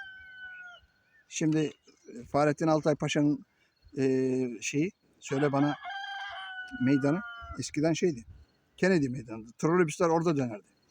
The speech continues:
Evet. Orada şey vardı, bir, e, bak bir Gürsoy var burada. Kainat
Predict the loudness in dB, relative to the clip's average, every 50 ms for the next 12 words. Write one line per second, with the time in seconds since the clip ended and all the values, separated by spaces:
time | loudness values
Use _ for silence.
0 | -20 -20 -20 -20 _ -20 -20 -20 _ _ _ -20 -20 -20 -20 -20 -20 -20 -20 _
1 | _ -20 -16 -14 -14 -14 -14 -18 _ -20 _ -20 -20 _ _ _ _ _ _ _
2 | _ _ _ -20 -20 _ _ _ _ _ _ _ _ _ _ _ _ _ 0 2
3 | 2 4 4 2 2 4 4 4 4 4 2 0 -2 -2 0 0 0 -2 -4 -6
4 | -4 -2 -2 -2 -2 -4 -4 -6 -6 -8 -12 _ _ _ _ -20 -20 -20 -20 _
5 | _ _ _ _ _ _ _ _ _ _ _ _ _ _ _ _ _ _ _ _
6 | _ _ _ _ _ _ _ -20 -16 -14 -10 -6 -2 -2 -2 0 2 2 2 4
7 | 6 4 4 6 6 4 4 4 2 0 -2 -4 -6 -6 -8 -10 -12 -10 -4 0
8 | 2 4 6 6 4